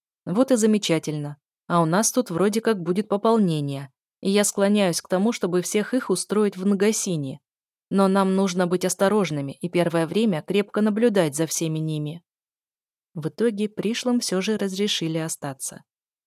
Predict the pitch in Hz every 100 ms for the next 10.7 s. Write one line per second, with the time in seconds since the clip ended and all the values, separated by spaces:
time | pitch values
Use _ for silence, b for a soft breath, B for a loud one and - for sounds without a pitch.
0 | - 180 170 170 175 - 175 - 160 170
1 | 240 - 175 190 190 185 175 170 170 175
2 | - 175 - 180 - 185 190 190 170 156
3 | 156 _ _ - 196 185 170 170 156 165
4 | 214 247 165 - _ _ _ - 214 220
5 | 226 233 220 226 214 202 - 226 208 202
6 | 196 214 214 180 185 175 143 139 160 160
7 | 160 175 185 180 151 143 147 - _ _
8 | _ _ - 240 285 - - 202 196 -
9 | 180 180 175 185 165 - 135 - _ -
10 | 175 - 170 151 190 262 -